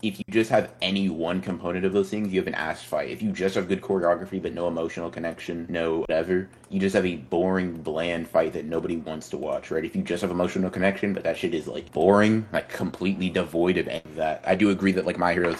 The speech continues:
not, like, super flashy or, like, hype with its fights like J J K or something like that.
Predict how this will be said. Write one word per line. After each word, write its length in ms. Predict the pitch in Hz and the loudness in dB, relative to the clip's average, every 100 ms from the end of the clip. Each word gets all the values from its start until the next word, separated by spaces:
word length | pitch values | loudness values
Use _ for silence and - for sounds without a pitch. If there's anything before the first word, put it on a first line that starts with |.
| - | -6
not, 400 | 87 87 90 - | -2 2 2 2
like, 160 | 90 - | -2 -2
super 720 | - - 117 98 98 90 85 | -8 0 0 4 4 4 2
flashy 640 | - 95 90 92 92 92 | 2 4 6 4 0 -4
or, 80 | 87 | -2
like, 120 | 82 | -2
hype 440 | - - 92 - - | -2 2 2 0 -6
with 180 | 85 104 | -6 -6
its 140 | - | -6
fights 260 | - 82 - | -2 -2 -2
like 160 | 78 | -8
J 180 | 73 82 | -4 -2
J 160 | 80 78 | -2 -4
K 280 | 82 80 78 | -2 -4 -4
or 80 | |
something 260 | 73 73 73 | -6 -8 -8
like 160 | 78 - | -8 -2
that. 300 | 80 82 | -2 -4